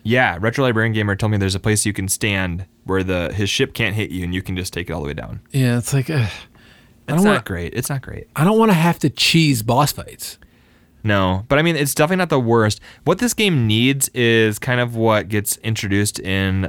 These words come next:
Speaker 1: uh, Legend of Zelda: Ocarina of Time for N sixty-four.
Speaker 2: Gosh.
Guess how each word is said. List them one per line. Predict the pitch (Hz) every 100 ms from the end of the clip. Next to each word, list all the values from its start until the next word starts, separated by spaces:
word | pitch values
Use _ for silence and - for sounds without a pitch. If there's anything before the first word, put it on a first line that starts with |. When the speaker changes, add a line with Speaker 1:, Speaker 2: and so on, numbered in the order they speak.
| -
Speaker 1:
uh, | 95 90 85 85
Legend | 95 101 90
of | 95
Zelda: | 92 101 101 -
Ocarina | 110 - 104 92 95 98 78
of | 92 95
Time | 107 98 95 104
for | 98
N | 113
sixty-four. | 117 - 120 123 127
Speaker 2:
Gosh. | 127